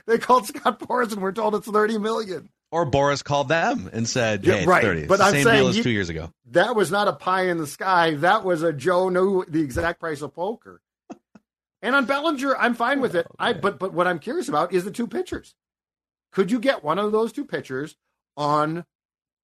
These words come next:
Speaker 1: a Correa? I know it's expensive, and I know, but look, do you know, do you know the P R pop?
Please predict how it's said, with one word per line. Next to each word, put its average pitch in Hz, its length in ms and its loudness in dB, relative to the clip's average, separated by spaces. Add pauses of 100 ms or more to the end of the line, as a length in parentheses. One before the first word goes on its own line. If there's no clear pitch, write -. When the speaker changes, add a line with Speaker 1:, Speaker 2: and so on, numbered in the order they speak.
(140)
Speaker 1:
a 151 60 -14
Correa? 160 560 0 (180)
I 208 140 -2
know 247 280 0
it's 240 140 -2
expensive, 165 720 -10
and 165 140 -6
I 165 100 0
know, 196 340 0 (220)
but 208 200 -10
look, 240 340 2 (120)
do - 80 -14
you 339 220 0
know, 220 500 2 (320)
do 127 100 -6
you 208 80 2
know 311 120 0
the 415 100 0
P 156 220 -4
R 123 180 2
pop? 202 380 -6